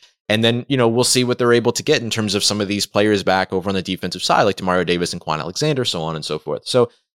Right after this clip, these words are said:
it, it, you'll be hard-pressed to get me to a point to where I'm willing to take Monday's game and slap what happened on Monday onto my expectations moving forward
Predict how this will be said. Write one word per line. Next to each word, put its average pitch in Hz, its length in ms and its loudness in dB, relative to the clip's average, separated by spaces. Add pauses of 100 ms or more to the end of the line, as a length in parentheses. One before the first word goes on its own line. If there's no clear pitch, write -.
(120)
it, 135 200 0
it, 147 180 -6 (180)
you'll 151 280 4
be 139 160 -2
hard-pressed 135 840 2
to 117 80 -2
get 98 240 0
me 90 440 -2 (360)
to 120 120 2
a 104 60 2
point 98 300 -4
to 98 100 -6
where 90 80 4
I'm 95 160 0
willing 92 300 -2
to 85 100 -6
take 87 260 -2
Monday's 104 600 0
game 80 400 -2 (760)
and 85 160 -6
slap 98 460 0 (520)
what 95 280 2
happened 104 400 -2
on 87 160 0
Monday 80 640 0 (300)
onto 104 420 2
my 90 180 0
expectations 82 760 -4
moving 76 280 -10
forward 67 400 -8